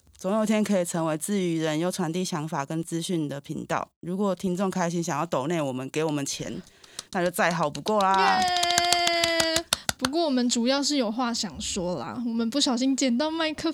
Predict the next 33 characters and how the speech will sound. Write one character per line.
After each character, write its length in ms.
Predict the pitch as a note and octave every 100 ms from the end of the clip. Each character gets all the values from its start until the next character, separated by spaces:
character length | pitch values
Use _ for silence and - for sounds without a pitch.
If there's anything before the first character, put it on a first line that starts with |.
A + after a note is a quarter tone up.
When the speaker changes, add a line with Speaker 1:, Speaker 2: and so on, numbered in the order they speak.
| -
Speaker 2:
风 340 | - D4+ D#4 D#4
了， 420 | D4+ D4 D4 D#4+ - -
希 220 | - D4
望 200 | D#4+ D4
可 140 | C#4
以 220 | C4+ B3 A#3+
让 220 | C#4 B3+
喜 200 | - A3+
欢 220 | C4+ C#4
的 100 | C4+
人 220 | A#3 A3 -
一 80 | B3
直 220 | B3 A3 -
可 140 | -
以 100 | B3
听 240 | G#3+ B3+ C4
下 260 | C#4 A#3+
去。 420 | A#3 - B3 A3+ - - -
那 140 | D4+
未 160 | D4+ C#4
来 140 | A3+
我 60 | A3
们 140 | A3 G#3
可 120 | A3+
能 80 | B3
会 100 | B3
开 220 | - A#3+
放 220 | A#3 A#3
更 200 | A#3+ B3+
多 120 | A3+ G#3
的 80 |
互 280 | - - G3+ -
动。 200 | G#3 -